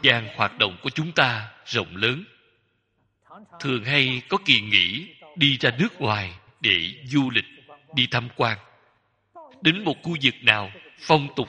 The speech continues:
tập quán của khu vực đó, phong thổ nhân tình, trước phải dò xét một chút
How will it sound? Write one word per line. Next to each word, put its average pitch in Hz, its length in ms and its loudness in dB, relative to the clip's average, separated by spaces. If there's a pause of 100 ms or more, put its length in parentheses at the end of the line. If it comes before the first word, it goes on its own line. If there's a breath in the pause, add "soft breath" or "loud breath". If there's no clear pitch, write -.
tập - 100 -2 (120)
quán 147 380 0
của 107 280 2
khu 143 180 4
vực 117 160 0
đó, 127 280 0 (640)
phong 147 360 4
thổ 104 420 0
nhân 139 360 2
tình, 95 220 2 (420)
trước 196 180 2
phải 120 180 2
dò 104 200 4
xét 170 340 -2
một 92 200 -8
chút 107 140 -2